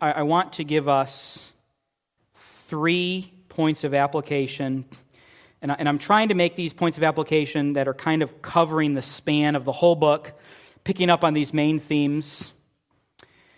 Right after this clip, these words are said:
Um, and I, I'm gonna do something a little bit different, um, in the way that I put the, the applications here, is I'm going to just have, uh, kind of a connector word in between each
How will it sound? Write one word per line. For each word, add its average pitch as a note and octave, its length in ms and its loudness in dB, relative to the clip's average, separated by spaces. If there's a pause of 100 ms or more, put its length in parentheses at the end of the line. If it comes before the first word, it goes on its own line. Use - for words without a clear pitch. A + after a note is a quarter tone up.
(280)
Um, D3+ 580 0 (840)
and D#3 200 4
I, F3+ 220 4
I'm F3+ 120 0
gonna G#3+ 160 2
do G#3+ 80 0
something G3+ 160 2
a F3 40 4
little G3 120 4
bit F#3 140 -2
different, F#3+ 380 2 (360)
um, D3+ 440 2 (100)
in F3 480 0
the D#3+ 80 -2
way E3 180 4
that D3+ 140 0
I D3 120 2
put - 460 -6
the, D#3 280 -2
the D3+ 240 -2
applications D#3 640 0
here, D3 180 0
is D3+ 180 -2
I'm D3 160 0
going D3+ 240 0
to D3 200 -2 (400)
just - 200 -6
have, D#3 580 2
uh, C#3+ 180 -2
kind D#3+ 160 -2
of C#3+ 40 0
a C#3+ 60 -6
connector D#3+ 420 0
word D3+ 240 2
in D#3 200 -2
between D3 340 -2
each D3 480 -8